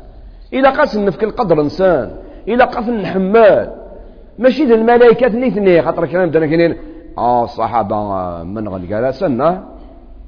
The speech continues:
Ils ont eu des problèmes. Eh oui, ذا الصح. خاطر ils sont pas des anges. ولكن الصحابة رضي الله تعالى عنهم مخالفا لكلا الأمور الاجتهاد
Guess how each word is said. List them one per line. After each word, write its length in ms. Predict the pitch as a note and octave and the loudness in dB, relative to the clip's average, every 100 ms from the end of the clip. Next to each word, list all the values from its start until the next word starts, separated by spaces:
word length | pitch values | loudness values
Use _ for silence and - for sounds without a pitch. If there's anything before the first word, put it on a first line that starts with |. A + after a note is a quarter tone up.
| - | -16
Ils 160 | G#2 A#2 | -8 -4
ont 140 | A#2+ | -2
eu 80 | B2 | -4
des 160 | G#2 F#2+ | -6 -4
problèmes. 480 | C3 B2+ F#3+ A3+ A2 - - - - | -2 0 2 2 2 -6 -16 -20 -10
Eh 200 | E4 C#4+ C#4 F4 | 2 6 6 6
oui, 400 | G4+ D#4 D#3 G2+ - - - | 4 4 2 -2 -10 -18 -14
ذا 180 | - G3 | -8 -6
الصح. 640 | C#4+ - B3+ B3 E3+ B2+ - - - | -6 0 4 4 2 -4 -12 -18 -8
خاطر 300 | A#3 D#4 D4+ | -2 2 2
ils 60 | C#4 | 2
sont 200 | C#4+ C4 | 0 4
pas 140 | E4 | 4
des 280 | C#4 E4 A3 | 4 2 4
anges. 540 | A#3+ A3 F#3+ C#3+ A#2 G#2+ - - - - - - - - - - | 6 6 4 0 -4 -10 -14 -20 -20 -20 -20 -20 -20 -20 -20 -12
ولكن 920 | - D#3 F3+ F#3+ - B3+ C#4 G#3 C3 - - - | 2 4 6 6 4 6 6 6 4 -4 -14 -12
الصحابة 580 | C#3+ G3 D#3 F#3 G#3+ G#3+ | -8 -4 -2 0 2 4
رضي 280 | A3 D#3+ D#3+ | 4 4 2
الله 260 | E3+ F#3+ | 4 2
تعالى 280 | F3 F3 F3+ | 2 0 0
عنهم 480 | F3 F#3 A3 B3 D3+ - - - - - - - - - - | 0 2 4 4 0 -8 -18 -20 -20 -20 -20 -20 -20 -20 -8
مخالفا 680 | C3 C3 G3 G#3 G3+ E3 A#3 | -6 -4 -2 0 0 0 -2
لكلا 460 | G3 D#3 D#3 F#3+ | -2 -4 -6 -4
الأمور 380 | G3+ F#3+ G3 G#3+ | -2 -2 -4 -4
الاجتهاد 800 | D3+ E3 F#3 - F#3+ D#3+ B2+ | -6 -6 -12 -4 0 2 0